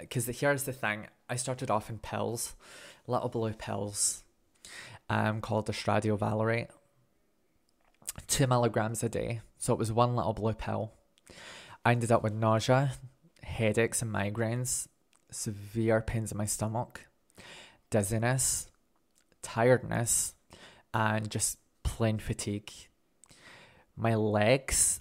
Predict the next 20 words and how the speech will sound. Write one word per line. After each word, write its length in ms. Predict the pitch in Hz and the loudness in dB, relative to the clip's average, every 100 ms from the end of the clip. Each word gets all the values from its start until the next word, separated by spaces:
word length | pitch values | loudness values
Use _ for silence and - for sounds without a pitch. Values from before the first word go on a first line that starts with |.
| - | 0
I 60 | 107 | 0
felt 420 | - 117 110 87 | 4 4 4 4
like 320 | 104 - - - | 0 0 -4 0
they 100 | 110 | 2
were 160 | 110 | 2
gonna 280 | 104 107 107 | 2 0 0
fall 280 | - 104 104 | 2 2 4
off 460 | 104 107 - - - _ _ _ - | 2 2 -2 -8 -16 _ _ _ -2
because 280 | 113 120 | 0 2
of 60 | 110 | 2
the 60 | 104 | 2
amount 200 | 101 95 | 0 -2
of 60 | |
cramps 300 | - 98 87 | -4 -6 -2
I 40 | 107 | -2
was 120 | 104 | -2
taking 260 | - - | -4 -4
in 60 | 110 | -4
my 120 | 110 | -2
legs. 460 | 101 98 107 - | -2 -2 -2 -4